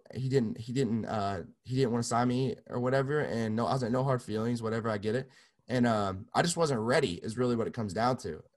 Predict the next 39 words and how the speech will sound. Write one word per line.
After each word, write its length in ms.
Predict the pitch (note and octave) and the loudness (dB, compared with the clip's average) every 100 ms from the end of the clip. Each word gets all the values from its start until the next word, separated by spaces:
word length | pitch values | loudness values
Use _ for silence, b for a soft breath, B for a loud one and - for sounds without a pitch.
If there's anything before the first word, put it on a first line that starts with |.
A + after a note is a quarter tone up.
| _ | _
And 120 | B2+ | -2
so 280 | B2+ C#3 - - - - | 0 0 -2 -6 -4 -2
it 100 | C3+ | 2
takes, 340 | F3 C#3+ - - | 0 0 -6 -8
it 100 | - | -2
takes, 260 | D#3+ D3+ - | -2 0 0
uh, 400 | C#3 C3+ C3 B2+ | 4 4 2 0
well, 40 | - _ _ _ _ D#3+ | -6 _ _ _ _ 0
it 40 | |
was 140 | E3+ | 4
really 100 | G#3+ | 8
about 180 | G#3+ C#3+ | 8 4
six 220 | - E3 D#3 | 0 -4 -2
months 200 | C#3 C3+ | 0 2
after 260 | C3+ D#3 | 0 0
that. 340 | A#2 D2+ - - | -2 -2 -6 -4
Taz 480 | C3+ C3+ C3 A#2+ | 0 2 2 0
is 160 | A#2+ A2 | -4 -4
like, 300 | G#2+ G2+ - _ _ _ _ _ _ _ _ _ _ _ _ - | -4 -4 -8 _ _ _ _ _ _ _ _ _ _ _ _ 0
uh, 80 | E3 | 2
we 140 | F3+ | 6
had 160 | F#3 D3+ | 6 4
the 40 | |
number 220 | D3+ E3+ | 2 2
one 200 | E3+ E3+ | 4 6
album 320 | D3 C3+ B2 | 6 6 2
with 120 | A#2 B2+ | -2 -2
City 220 | C#3+ D3 | -2 0
Morgue. 320 | B2+ A2+ A2+ - G2+ | 0 0 -4 -12 -4
Jonathan 540 | C#3+ D3 E3 D#3 C3 | 2 2 2 -2 -2
posted 320 | D3 D3 C#3+ | -2 -2 0
on 80 | C3 | 0
his 100 | A#2 | -2
story, 540 | - C3+ C3+ G#2 G#2 B2+ _ _ _ _ _ _ _ - | -4 0 2 2 -2 -10 _ _ _ _ _ _ _ -8
and 140 | A2+ | -2
Taz 500 | C#3 B2+ A#2+ A2+ G2+ | 2 4 4 0 -2
D 300 | C3+ C#3+ D#3+ | 0 2 2
Ms 180 | D#3+ B2 | 2 -2
me. 220 | G2 | -2